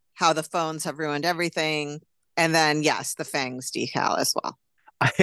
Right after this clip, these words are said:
Speaker 2: in my mind, I thought that he had put the Fangs decal on her computer. Like, you know how, like, uh, <laughs> boys will do that, like, in school or whatever. If they like a girl, they, like, put,
Speaker 1: <laughs>
Speaker 2: put their, their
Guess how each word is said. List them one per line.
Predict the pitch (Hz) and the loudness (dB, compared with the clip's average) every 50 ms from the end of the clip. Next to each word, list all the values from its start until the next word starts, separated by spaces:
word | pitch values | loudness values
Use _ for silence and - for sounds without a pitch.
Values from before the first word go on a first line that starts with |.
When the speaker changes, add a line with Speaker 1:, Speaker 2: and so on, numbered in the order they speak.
| 160 | 6
Speaker 2:
in | 143 147 | 8 8
my | 151 156 151 | 8 8 10
mind, | 147 147 143 143 131 | 10 10 8 8 8
I | 120 123 | 6 4
thought | - 127 117 - | 4 4 4 6
that | 120 113 - - | 4 2 2 0
he | - 135 131 120 | 0 2 4 6
had | 127 113 104 113 110 107 | 4 4 2 -2 -12 -4
put | - 123 120 - _ _ | -2 -2 -2 -2 _ _
the | 123 | -12
Fangs | - - 120 110 110 101 | -4 -2 0 0 0 0
decal | - 113 - - 123 107 107 - | -2 -4 0 2 2 2 2 2
on | 113 113 107 | 0 2 2
her | 117 107 | 2 2
computer. | - 113 107 - 123 117 131 | 2 0 4 4 4 4 4
Like, | 123 107 104 - | 4 2 2 2
you | 107 | 0
know | 107 107 | 0 2
how, | 113 110 | 0 0
like, | 107 104 104 98 - | 0 0 -2 -2 -2
uh, | 104 101 107 107 _ _ _ _ _ _ _ | -2 -2 -2 -4 _ _ _ _ _ _ _
<laughs> | _ - - - 175 143 - | _ -16 2 4 4 4 6
boys | 120 131 135 127 120 | 6 6 8 8 8
will | 127 | 8
do | 107 127 123 | 6 8 6
that, | 120 113 | 6 6
like, | 113 117 - | 4 4 2
in | 110 | 2
school | 104 - - - 117 113 | 0 0 2 4 4 6
or | 117 | 6
whatever. | 120 120 123 127 127 117 | 6 6 4 4 2 0
If | 113 | 0
they | - 113 | 0 0
like | 110 113 104 - 131 | 0 0 0 -2 -4
a | 117 | 0
girl, | - 127 120 113 | 2 2 4 4
they, | 113 | 2
like, | 110 110 110 - | 0 0 0 0
put, | - 131 - - 151 | -2 -2 -2 -4 -14
Speaker 1:
<laughs> | - _ | -18 _
Speaker 2:
put | - 175 - - - | 2 2 2 2 4
their, | - 147 127 113 113 151 160 120 | 4 6 6 4 0 -4 -6 2
their | 117 123 120 113 107 | 4 4 4 4 2